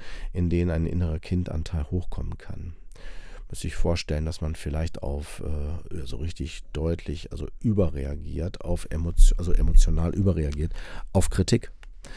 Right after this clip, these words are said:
So, ne, als wäre es eine Bedrohung, ne, ausgeschlossen zu werden oder abgewertet zu werden. Ne, oder du ziehst dich sofort zurück, wenn jemand zu nah kommt,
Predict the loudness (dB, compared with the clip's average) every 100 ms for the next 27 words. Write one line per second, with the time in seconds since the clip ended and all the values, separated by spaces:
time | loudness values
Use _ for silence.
0 | -14 -14 -4 0 0 0 0 0 0 2
1 | 4 4 2 0 -2 0 0 6 6 6
2 | 2 -2 0 2 2 0 2 4 4 4
3 | 2 2 2 4 2 2 0 0 -2 -2
4 | -2 -4 -6 -10 -2 -2 0 -4 -6 -6
5 | -8 -6 -4 0 -2 -4 -8 -12 -12 -14
6 | -12 -12 -10 -10 -8 -6 -4 -4 0 0
7 | 0 -2 -4 -4 -6 -6 -6 -4 -4 -4
8 | -2 -2 0 -2 0 0 0 -2 -4 -2
9 | 0 0 0 -2 -4 -4 -6 -10